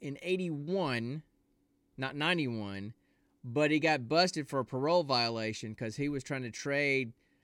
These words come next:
I, I think, some he-, heroin for some cocaine. I guess he had some heroin left over somewhere and was trying to,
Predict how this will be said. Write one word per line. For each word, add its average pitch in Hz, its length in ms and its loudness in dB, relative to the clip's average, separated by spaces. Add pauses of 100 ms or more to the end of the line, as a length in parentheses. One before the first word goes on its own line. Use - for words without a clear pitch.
(120)
I, 110 220 -8
I 120 100 -4
think, 180 240 -2
some 113 220 -4
he-, 117 140 -4 (200)
heroin 135 500 0
for 117 140 -10
some 110 160 -6
cocaine. 127 560 -2
I 110 180 -4
guess 127 220 -4
he 117 120 -6
had 127 240 -2
some 117 140 -6
heroin 135 320 2
left 131 200 0
over 147 200 2
somewhere 120 340 0
and 120 80 -2
was 117 100 -8
trying 127 180 -2
to, - 60 -12